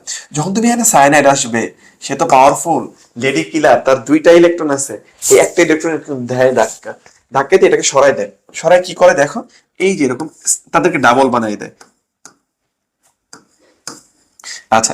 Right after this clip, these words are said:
এই যে এখানে ডাবল হয়ে যাবে, এখানেও ডাবল হয়ে যাবে, এইখানে একটা থাকবে, আর বাকি এই জায়গাগুলো তখন সায়ানাইড বসে যাবে। এই জায়গাগুলো কি হবে?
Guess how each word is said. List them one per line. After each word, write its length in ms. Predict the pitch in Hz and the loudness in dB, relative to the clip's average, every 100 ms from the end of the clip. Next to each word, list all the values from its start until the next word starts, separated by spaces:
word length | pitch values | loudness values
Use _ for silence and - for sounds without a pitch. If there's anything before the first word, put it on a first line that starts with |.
| - | -2
এই 120 | 147 | 0
যে 100 | 151 | 0
এখানে 180 | 147 147 | 0 2
ডাবল 280 | 120 123 131 | 2 2 2
হয়ে 160 | 131 | 0
যাবে, 320 | 123 127 185 - _ _ - | 0 -2 -2 -8 _ _ -8
এখানেও 260 | 127 127 | -4 -2
ডাবল 260 | 120 113 110 | 0 0 0
হয়ে 160 | 110 101 | -4 -8
যাবে, 200 | 101 - - | -8 -10 0
এইখানে 360 | 180 180 139 120 | 2 2 -4 -6
একটা 200 | - 117 | -10 -14
থাকবে, 360 | 107 98 - - - - - - | -14 -18 -20 -16 -16 -18 -14 0
আর 140 | 175 | 2
বাকি 240 | 139 139 135 | 2 0 -2
এই 140 | 131 | -2
জায়গাগুলো 420 | 139 147 143 160 | 2 2 0 -2
তখন 200 | 226 147 | -4 -4
সায়ানাইড 400 | 127 139 131 117 | -4 -2 -4 -6
বসে 260 | 110 110 107 | -8 -10 -12
যাবে। 200 | 104 101 | -20 -16
এই 60 | 120 | -10
জায়গাগুলো 360 | 127 135 147 | -8 -6 -8
কি 120 | 147 | -6
হবে? 220 | 175 180 | -2 -2